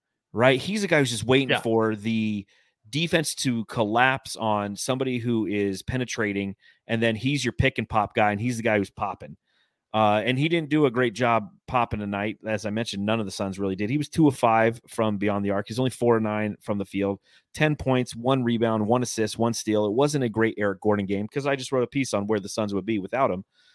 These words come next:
Speaker 1: Um, but it's the Nasir Little types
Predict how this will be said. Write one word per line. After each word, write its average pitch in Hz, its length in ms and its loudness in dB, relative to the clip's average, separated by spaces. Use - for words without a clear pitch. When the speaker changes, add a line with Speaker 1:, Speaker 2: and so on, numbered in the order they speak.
Speaker 1:
Um, 104 460 0
but 151 260 4
it's 147 180 0
the 143 160 2
Nasir 143 380 -2
Little 160 240 2
types - 640 -6